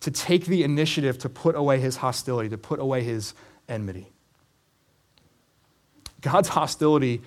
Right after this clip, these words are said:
towards sin is pure. It's more valid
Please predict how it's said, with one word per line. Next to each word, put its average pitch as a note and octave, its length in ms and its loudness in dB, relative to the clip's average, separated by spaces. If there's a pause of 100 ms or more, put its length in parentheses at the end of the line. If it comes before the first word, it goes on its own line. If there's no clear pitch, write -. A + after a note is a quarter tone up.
(280)
towards C#3 320 -2
sin G#2+ 600 -4 (360)
is A2 260 -10
pure. F#3 560 0 (1400)
It's C3 160 -4
more D3 200 4
valid C#3+ 640 6